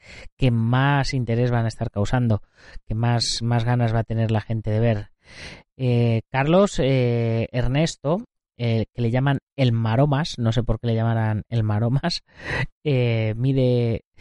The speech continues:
eh, cien, uno setenta y dos, casi uno setenta y tres, pesa sesenta y un kilos con veintitrés, según Serdog, que ya sabéis que la información de Serdog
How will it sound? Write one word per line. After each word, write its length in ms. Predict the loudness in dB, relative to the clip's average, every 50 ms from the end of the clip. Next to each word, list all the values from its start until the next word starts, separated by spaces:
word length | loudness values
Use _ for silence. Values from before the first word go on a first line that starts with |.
| -20 -18 -18 -18 -20 _ _
eh, 280 | -6 -2 0 0 2 0
cien, 320 | 0 0 0 -2 -2 -2
uno 200 | -2 0 0 2
setenta 400 | 2 0 0 -2 -2 -2 0 0
y 60 | 0 2
dos, 440 | 4 4 4 4 2 0 -8 -12 -4
casi 280 | -4 -4 -2 0 0 0
uno 160 | 2 0 0
setenta 400 | -2 -4 -4 -4 -4 -4 -2 -4
y 40 | -6
tres, 400 | -2 2 2 4 2 2 -2 -8 _ _ -20 -10 -10 -10 -10 _ -2
pesa 240 | 0 2 2 2
sesenta 420 | 0 0 0 2 2 2 0 0 2
y 80 | 2
un 160 | 4 2 2 -2 -4 _
kilos 320 | 0 2 2 2 0 -2
con 220 | -4 -2 -2 0
veintitrés, 540 | 0 0 -2 -4 -6 -6 -2 0 0 0 0 -4
según 840 | -6 -4 -4 0 2 2 4 4 4 2 2 0 0 0 -2 -2 -2
Serdog, 460 | -2 -2 0 0 2 2 0 0 -2 -2 _
que 100 | -2 -2
ya 100 | 0 0
sabéis 360 | 0 0 0 0 0 -4 _ _ _ -18 -18 -18 -18 _ _
que 80 | _ 0
la 120 | 0 2
información 460 | 0 0 0 0 0 0 0 0 0
de 80 | 0 -2
Serdog 300 | -2 -2 -2 0 -2 -2